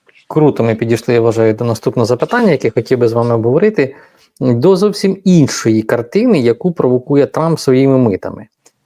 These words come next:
Ну, от, зокрема, видання Bloomberg, е, сьогодні пише з посиланням на політичного керівника правлячої партії Японії Іцунорі Онодера,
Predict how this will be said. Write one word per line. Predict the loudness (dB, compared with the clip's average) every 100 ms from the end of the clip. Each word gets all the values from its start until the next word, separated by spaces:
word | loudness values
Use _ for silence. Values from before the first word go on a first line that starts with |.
| _
Ну, | 0
от, | 2
зокрема, | 0 0 0
видання | 0 0 0 0
Bloomberg, | 0 2 2 -2 -2 0
е, | 0 0
сьогодні | -2 -2 0
пише | -2 -2 -4
з |
посиланням | -4 -4 -2 -2 -2 -2
на | -2
політичного | 0 0 0 -2 -4 -4
керівника | -2 -2 -2 -2
правлячої | -2 -2 -4 -4
партії | -4 -4 -2 -4
Японії | -2 -4 -4 -4 -6
Іцунорі | -4 -2 0 2
Онодера, | 2 0 0 0 0 -6